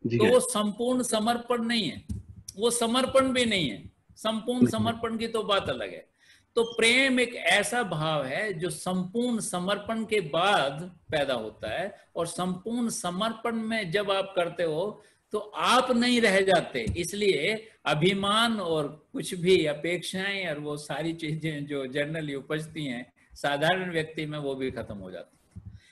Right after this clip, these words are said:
Speaker 1: जी सर।
Speaker 2: इसलिए, इसलिए इसमें कोई शक नहीं है, एक प्रतिशत भी शक नहीं है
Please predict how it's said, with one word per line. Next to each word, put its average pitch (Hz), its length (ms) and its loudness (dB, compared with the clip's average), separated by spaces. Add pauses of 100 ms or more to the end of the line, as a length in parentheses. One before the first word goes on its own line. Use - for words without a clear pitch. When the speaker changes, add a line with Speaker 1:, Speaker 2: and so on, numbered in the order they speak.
(140)
Speaker 1:
जी 131 120 8
सर। - 100 2
Speaker 2:
इसलिए, 170 480 4 (280)
इसलिए 226 760 4 (140)
इसमें 247 500 0
कोई 233 280 6
शक 202 260 0 (120)
नहीं 233 220 4
है, 147 80 0
एक 233 400 8
प्रतिशत 220 360 -2
भी 190 220 -2
शक - 280 0
नहीं 131 240 -6
है 160 280 -8